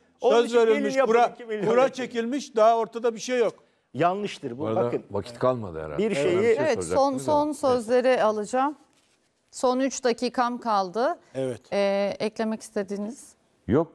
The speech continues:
Speaker 3: dinledik, e, tartışmayı <laughs> bu gece ağırlıklı
Speaker 2: Evet.
Speaker 3: Dursun Bey'le Gaffar Bey arasında.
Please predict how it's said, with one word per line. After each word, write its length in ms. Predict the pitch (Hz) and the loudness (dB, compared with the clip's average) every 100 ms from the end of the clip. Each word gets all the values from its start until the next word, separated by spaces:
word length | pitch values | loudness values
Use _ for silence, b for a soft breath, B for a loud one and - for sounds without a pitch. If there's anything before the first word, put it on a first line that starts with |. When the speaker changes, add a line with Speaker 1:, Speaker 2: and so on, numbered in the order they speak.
| - | -12
Speaker 3:
dinledik, 560 | 113 135 139 123 - - | -6 -2 -2 -4 -10 -12
e, 160 | 76 73 | -10 -6
tartışmayı 560 | 80 78 - - 87 80 - | -4 -6 -8 -6 -6 -6 -10
<laughs> 80 | |
bu 220 | 101 226 233 | -6 -2 0
gece 220 | 82 95 | 0 0
ağırlıklı 500 | 87 82 82 - 95 | 2 0 -2 -8 -8
Speaker 2:
Evet. 180 | 82 - | -10 -10
Speaker 3:
Dursun 320 | 87 - 92 | -14 -12 -6
Bey'le 100 | 82 76 71 | -4 -4 -4
Gaffar 420 | 78 - 90 85 | -6 -4 -4 -2
Bey 80 | 82 | -2
arasında. 560 | 76 73 - 98 135 | -2 -6 -8 -6 -6